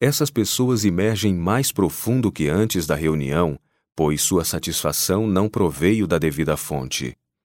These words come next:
As mais proveitosas reuniões para o bem espiritual são as que se caracterizam pela solenidade e o profundo exame do coração, cada um procurando conhecer-se a si mesmo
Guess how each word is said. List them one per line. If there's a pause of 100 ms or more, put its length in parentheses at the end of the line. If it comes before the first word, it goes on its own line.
(140)
As
mais
proveitosas
reuniões
para
o
bem
espiritual
são
as
que
se
caracterizam
pela
solenidade
e
o
profundo
exame
do
coração, (340)
cada
um
procurando
conhecer-se
a
si
mesmo